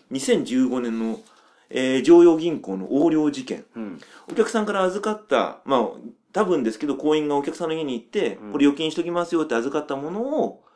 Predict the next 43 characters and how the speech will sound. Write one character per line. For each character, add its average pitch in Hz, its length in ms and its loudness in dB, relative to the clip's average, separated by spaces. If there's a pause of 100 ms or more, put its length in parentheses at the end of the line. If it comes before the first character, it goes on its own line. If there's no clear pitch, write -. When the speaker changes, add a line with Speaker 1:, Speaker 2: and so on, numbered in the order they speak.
(120)
Speaker 1:
預 143 140 0
金 202 200 -4
せ 220 100 -6
ず 139 140 -10
に、 156 260 -12
Speaker 2:
う 104 40 -16
ん。 92 220 -16 (340)
Speaker 1:
自 147 140 2
分 160 240 0
の 156 200 2
エ 156 60 2
フ 156 100 0
エ 160 40 4
ッ - 40 -4
ク - 60 -12
ス - 40 -18
取 160 180 0
引 - 680 -16
と 151 100 -8
か 147 120 -6
に、 214 260 -6 (140)
え 82 760 -10 (260)
ー、 - 20 -20
使 139 140 -2
っ - 20 0
ち 123 60 -6
ゃ 113 40 -6
っ - 20 -18
た 95 100 -8
と。 - 120 -16
Speaker 2:
う 113 40 -16
ん。 101 500 -14
Speaker 1:
ま 131 120 2
あ、 110 60 0
こ - 140 -4
れ 120 60 0
損 - 280 -6
失 - 300 -8
補 143 120 -4
填 95 140 -8
で 73 60 -16
す 107 100 -20
ね。 165 180 -18